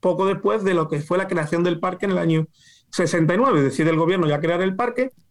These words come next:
B B F no se queda en la compra de esa finca que dona al Estado, sino que después, como ve que sigue avanzando la frontera agrícola en la marisma, compra una segunda finca de tres mil hectáreas, de la cual sigue siendo propietaria, y lo que hace es frenar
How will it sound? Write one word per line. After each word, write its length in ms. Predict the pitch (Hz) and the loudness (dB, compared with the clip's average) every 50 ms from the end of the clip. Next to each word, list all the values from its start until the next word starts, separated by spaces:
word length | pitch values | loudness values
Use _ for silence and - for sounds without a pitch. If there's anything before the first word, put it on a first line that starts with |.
| _ _ _ - _ | _ _ _ -10 _
B 200 | - 151 156 180 | 0 2 2 4
B 140 | 190 208 220 | 2 2 2
F 260 | 240 233 240 - 180 | 0 -2 -2 -2 -2
no 140 | 151 165 170 | 0 0 -2
se 160 | 170 - 185 | -2 -2 -2
queda 180 | - 214 208 160 | -2 0 0 0
en 80 | 147 147 | 0 0
la 120 | 143 139 | -2 -2
compra 260 | - 170 180 185 175 | -2 -2 -2 0 0
de 60 | 180 | 0
esa 180 | 170 160 202 165 | 0 -2 -4 -4
finca 300 | 156 190 196 180 175 139 | -2 -2 0 0 0 0
que 80 | 156 143 | 0 2
dona 240 | 147 160 160 170 | 2 2 2 2
al 60 | 175 180 | 0 0
Estado, 300 | 175 - 214 220 226 220 | -2 0 0 0 0 0
sino 220 | 214 190 165 156 | 0 0 2 2
que 80 | 151 147 | 2 0
después, 380 | 139 143 - 196 190 175 - - _ _ _ _ _ | 0 0 -2 -2 -2 -2 -4 -8 _ _ _ _ _
como 220 | - 170 160 156 147 | 0 0 2 4 4
ve 140 | 175 208 | 2 2
que 80 | 180 156 | 0 -2
sigue 200 | 151 175 170 175 | 0 0 0 2
avanzando 600 | 175 180 180 170 - 208 208 190 156 131 131 143 | 2 0 0 0 -2 -2 -2 0 0 0 0 0
la 220 | 151 143 139 151 147 | 0 2 2 2 0
frontera 460 | 147 - 151 143 139 156 180 185 185 | 0 0 -2 -2 0 0 0 0 0
agrícola 340 | 180 185 208 208 190 165 156 | 0 -2 -2 -2 0 0 2
en 80 | 156 | 2
la 80 | 170 190 | 2 0
marisma, 420 | 196 202 208 226 180 165 170 214 - _ _ _ _ _ _ _ _ _ _ - | 0 0 0 0 0 0 -2 -4 -6 _ _ _ _ _ _ _ _ _ _ -2
compra 280 | - 196 208 180 - | 0 0 2 2 2
una 140 | 156 165 165 | 2 2 2
segunda 320 | 156 190 170 185 185 185 | 2 2 4 4 4 2
finca 300 | 180 - 202 208 202 180 | 2 0 0 0 2 2
de 100 | 156 147 | 2 0
tres 160 | 143 139 139 139 | 0 0 0 2
mil 160 | 151 165 180 | 2 2 2
hectáreas, 340 | 170 175 - - 180 165 143 | 0 0 -2 0 0 0 0
de 80 | 143 | 0
la 100 | 143 147 | 0 0
cual 180 | - 196 202 - | 0 -2 -2 0
sigue 180 | 185 170 175 | 0 0 0
siendo 240 | - 196 190 175 156 | 0 0 2 2 2
propietaria, 600 | - 202 196 196 202 190 214 220 202 175 175 - - _ _ _ _ _ _ _ _ _ _ _ _ _ - - _ _ _ _ - _ _ _ - | 0 0 0 0 0 0 0 0 0 0 0 -2 -4 _ _ _ _ _ _ _ _ _ _ _ _ _ -18 -18 _ _ _ _ -20 _ _ _ -4
y 320 | 214 233 240 247 - - _ - | -2 -2 -2 -4 -6 -8 _ 0
lo 160 | 185 180 156 | 0 2 2
que 80 | 180 | 0
hace 160 | 180 - 226 208 | -2 -2 -2 -2
es 100 | - - | -2 -2
frenar 540 | 208 185 190 180 180 185 185 196 202 - | -2 0 0 0 0 0 -2 -4 -4 -6